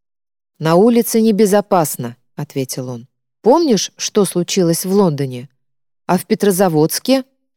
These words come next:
«Помню». Юля вмешалась. «Мама, а Денис нам рассказывал, как встретил пришельцев».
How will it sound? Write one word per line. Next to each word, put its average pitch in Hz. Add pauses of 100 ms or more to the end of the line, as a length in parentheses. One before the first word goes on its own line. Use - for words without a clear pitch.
(460)
«Помню». 196 (1080)
Юля 175
вмешалась. 170 (500)
«Мама, 220 (300)
а 185
Денис 277
нам 208
рассказывал, 156 (200)
как 277
встретил 277
пришельцев». 190